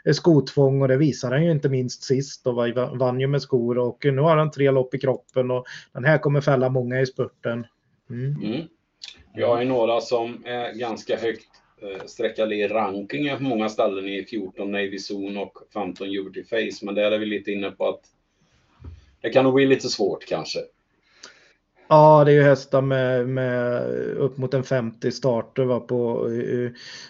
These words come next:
Speaker 1: och, eh, vinner, eh, femton Liberty Face till exempel, vinner inte så jätteofta och, och, och, och är sju år här, så att, eh, visst, det är en stark häst och så, kanske kan tugga ner många, men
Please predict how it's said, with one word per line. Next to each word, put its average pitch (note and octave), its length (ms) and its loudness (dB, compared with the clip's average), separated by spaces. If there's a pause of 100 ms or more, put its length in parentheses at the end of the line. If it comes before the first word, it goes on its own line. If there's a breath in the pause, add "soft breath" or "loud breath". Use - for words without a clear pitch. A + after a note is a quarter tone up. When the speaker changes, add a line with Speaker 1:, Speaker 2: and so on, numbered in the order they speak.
Speaker 1:
och, C3+ 520 -4
eh, B2 280 2
vinner, A#2 720 -2 (160)
eh, A2+ 420 -10 (240)
femton A#2+ 380 0
Liberty A#2+ 360 -2
Face A#2 360 -2
till A#2+ 100 -2
exempel, A#2 440 -4
vinner A#2 280 -2
inte A2 240 -6
så - 120 -4
jätteofta A#2 760 -4
och, A2 280 0 (320 loud breath)
och, A#2+ 460 0
och, A2+ 140 -8
och A#2+ 320 0
är A#2 60 -2
sju A#2 300 0
år A#2+ 300 2
här, A2+ 220 0
så - 140 0
att, A2+ 220 -4
eh, B2 840 -2
visst, C3 300 6
det C3 80 0
är B2+ 40 2
en B2 60 0
stark A#2+ 400 0
häst A#2+ 280 0
och A#2+ 80 -2
så, A2+ 220 -4
kanske A#2 360 -4
kan A2+ 220 -6
tugga A2+ 280 -2
ner A2+ 180 -2
många, A#2 460 -4
men A#2 340 -4